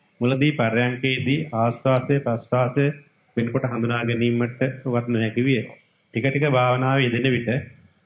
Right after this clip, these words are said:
එකපාරටම හුස්ම ගැනීම පැහැදිලි බවක් දැනුනි. එසේ දෙයත් ආශ්වාසය සීතලට නාසග්‍රේ වැදෙනවා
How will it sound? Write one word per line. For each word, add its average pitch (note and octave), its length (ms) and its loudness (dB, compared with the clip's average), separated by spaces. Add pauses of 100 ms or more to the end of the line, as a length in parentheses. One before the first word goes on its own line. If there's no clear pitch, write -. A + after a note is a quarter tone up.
එකපාරටම C3 420 0
හුස්ම A#2 220 -4
ගැනීම B2+ 340 0
පැහැදිලි A#2 360 0
බවක් A#2 260 2
දැනුනි. A2+ 340 0 (180)
එසේ A#2+ 320 0
දෙයත් A#2+ 280 0 (460)
ආශ්වාසය B2+ 560 2
සීතලට B2 480 0 (760)
නාසග්‍රේ A#2+ 880 0 (100)
වැදෙනවා A#2+ 580 0